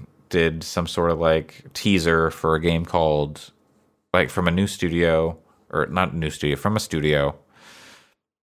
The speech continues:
Uh, that everyone was like, "Oh my God, it's like Silent Hill, it's Kojima,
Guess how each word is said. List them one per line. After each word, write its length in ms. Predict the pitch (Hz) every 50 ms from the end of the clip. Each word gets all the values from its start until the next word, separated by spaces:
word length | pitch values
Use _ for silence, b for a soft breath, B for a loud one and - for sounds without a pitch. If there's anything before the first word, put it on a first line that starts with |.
| _ -
Uh, 460 | 80 80 78 73 71 67 67 62 53 - -
that 160 | - - - -
everyone 300 | 90 85 85 85 80 80
was 180 | 78 76 -
like, 160 | 76 73 73 -
"Oh 140 | - 92 85
my 120 | 82 82
God, 480 | 76 90 87 85 82 80 78 73 69 - - _ _ _ -
it's 240 | - 80 - - -
like 280 | 82 82 78 - - _ _ _ - -
Silent 400 | - - 104 98 92 90 80 90
Hill, 360 | 95 90 85 80 78 73 65
it's 120 | 71 - -
Kojima, 600 | - 107 92 104 113 107 98 92 85 78 71